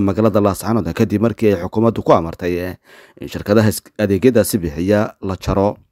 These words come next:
Sidoo kale, xukuumadda Somaliland ayaa ganacsatada ku dhaqan magaalada Laascaanood ku amartay in ay dib u furaan meheradahooda, kuwaasi oo ka warwareegaya maadaama ay ka baqayaan in dibadbaxyadu ay galaaftaan hantidooda.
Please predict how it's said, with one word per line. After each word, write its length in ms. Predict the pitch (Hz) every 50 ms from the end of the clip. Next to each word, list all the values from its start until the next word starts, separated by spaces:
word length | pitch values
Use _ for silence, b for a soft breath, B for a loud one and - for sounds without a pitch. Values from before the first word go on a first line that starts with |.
| _ _ _ _
Sidoo 320 | - - 165 143 139 127
kale, 240 | 120 - 120 117 104
xukuumadda 400 | 101 85 - - 110 113 98 110 101
Somaliland 540 | - - 92 101 107 107 110 104 107 110
ayaa 240 | 110 101 92 101 95
ganacsatada 560 | - 107 101 92 92 - - - 120 107 107
ku 100 | - - 120 87
dhaqan 320 | 78 78 78 98 104 101
magaalada 320 | 98 92 104 110 110 95 110 104
Laascaanood 480 | 104 101 92 - - 95 110 117 113 -
ku 80 | -
amartay 720 | 123 85 76 78 78 - - 87 87 90 90 87 87 87 - B B B B B -
in 160 | 151 151 139
ay 160 | - 110 107
dib 160 | 80 - 113 107
u 80 | 113
furaan 320 | 104 - 113 110 95 78 73 71
meheradahooda, 640 | 80 95 98 101 98 110 113 120 104 107 107 98 107
kuwaasi 480 | - - 123 113 110 104 101 - 120 117
oo 240 | - 104 104 104
ka 160 | - - 143 131
warwareegaya 800 | 107 92 87 80 85 95 104 92 87 80 82 87 87 87 85 - b b b b b b
maadaama 640 | 117 120 117 104 - 127 131 131 127 120 113 - -
ay 320 | 110 110 107 107 104 92
ka 160 | - - 131
baqayaan 480 | 113 101 107 104 - 113 110 104 80 76 - 107
in 80 | 113 107
dibadbaxyadu 760 | 107 101 107 107 101 82 - - - - 113 120 113 110 104
ay 20 | 95
galaaftaan 540 | - 107 101 98 - - 120 110 107 95
hantidooda. 720 | 98 95 - - 98 104 101 95 98 101 101 98 92 90